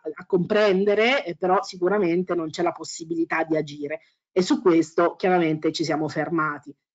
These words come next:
Eh, noi pensiamo che ci, il mio ufficio legale pensa che ci siano degli spazi, ehm, e quindi io, eh, tenderei a non lasciare, eh, così cadere la questione,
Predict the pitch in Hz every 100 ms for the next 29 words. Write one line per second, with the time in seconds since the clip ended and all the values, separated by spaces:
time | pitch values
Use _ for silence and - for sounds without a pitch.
0 | _ - 180 202 285 330 311 220 202 196
1 | 226 240 247 262 254 - 196 202 202 185
2 | 185 185 190 - 208 202 220 285 311 190
3 | 196 190 180 185 190 175 175 170 165 -
4 | 156 151 - - 220 302 - 190 185 175
5 | 175 165 170 196 220 247 269 269 269 202
6 | 202 220 - 170 175 180 180 190 185 175
7 | 185 214 214 180 170 160 - 175 175 170
8 | 160 - _ _ _ 156 160 156 151 170
9 | 156 180 175 180 175 160 160 156 160 202
10 | 269 - 214 180 175 202 247 -